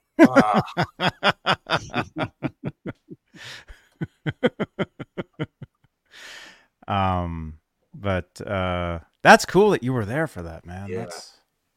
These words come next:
Speaker 1: It, it's one of
Speaker 2: that's
Speaker 1: those
Speaker 2: like
Speaker 1: things I'll never forget.
Speaker 2: it's like seeing Van Halen just in a small club.
Speaker 1: Right. I, I
Speaker 2: Like
Speaker 1: mean, that's exactly what it was.
Speaker 2: Yeah.
Speaker 1: Uh, I mean, I was right at the, the front of the stage, and the stage came up to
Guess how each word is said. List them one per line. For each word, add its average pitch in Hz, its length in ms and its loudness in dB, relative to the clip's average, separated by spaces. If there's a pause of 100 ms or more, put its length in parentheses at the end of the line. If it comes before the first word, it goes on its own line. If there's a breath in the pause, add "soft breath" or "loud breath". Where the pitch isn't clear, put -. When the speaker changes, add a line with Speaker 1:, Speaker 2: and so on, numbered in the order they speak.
(380)
Speaker 1:
It, - 180 -8
it's 135 220 -4
one 135 100 6
of 170 80 8
Speaker 2:
that's 226 40 6
Speaker 1:
those 226 60 6
Speaker 2:
like 151 120 6
Speaker 1:
things 104 160 -4
I'll 95 100 -6
never 98 320 -4
forget. - 400 -10 (540)
Speaker 2:
it's - 60 -2
like 190 120 6
seeing 180 260 4
Van 143 220 4
Halen 156 340 2
just 104 160 -4
in 131 120 -2
a 117 60 0
small 127 260 2
club. 110 400 -4 (500)
Speaker 1:
Right. 143 240 2 (160)
I, 113 60 4
I 123 60 6
Speaker 2:
Like 120 100 4
Speaker 1:
mean, 127 80 2
that's 127 220 0
exactly 113 420 -2
what 98 120 -2
it - 60 -2
was. - 540 -4 (540)
Speaker 2:
Yeah. 95 220 -6 (100)
Speaker 1:
Uh, 87 40 -8 (1000)
I 110 60 -4
mean, 110 120 -4
I 127 120 4
was 131 240 -2
right 117 500 2
at 113 380 0
the, 98 280 -2 (160)
the 95 80 -6
front 107 300 -2
of 101 80 -4
the 101 60 -2
stage, 95 560 -2 (100)
and 95 140 -8
the 92 40 -6
stage 113 560 -4
came 98 240 -6
up 98 240 -4
to 90 320 -2